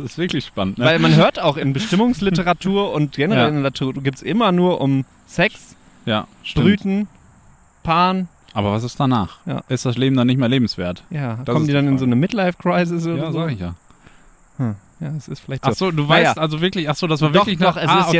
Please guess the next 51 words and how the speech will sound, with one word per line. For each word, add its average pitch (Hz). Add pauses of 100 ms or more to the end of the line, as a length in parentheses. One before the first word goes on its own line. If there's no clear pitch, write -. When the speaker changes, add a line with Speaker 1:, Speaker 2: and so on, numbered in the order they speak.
Speaker 2:
jetzt 92
die 165
Überleitung 113
Speaker 1:
Ja, 104
gut. 90
Speaker 2:
zu 151
meinem 165
Thema 127
der 117
Woche. 110
Also 120
ich 135
komme 180
darauf, 147
weil 127
jetzt 120
die 113
Vögel 143
halt 117
alle 127
langsam 107
durch 147
sind 208
mit 123
der 123
Speaker 1:
Mhm. 107
Speaker 2:
ersten 117
Brut, 185
können 107
da 104
Sachen 139
machen 139
und - (260)
ich 123
sage 147
schon, 131
die -
erste 143
Brut, 120 (520)
denn 120
die 123
verrückten 135
Vögel 113
fangen 123
Speaker 1:
Hm. 104
Speaker 2:
jetzt -
an, 113 (480)
einfach 113
nochmal 123
das 113
Gleiche 123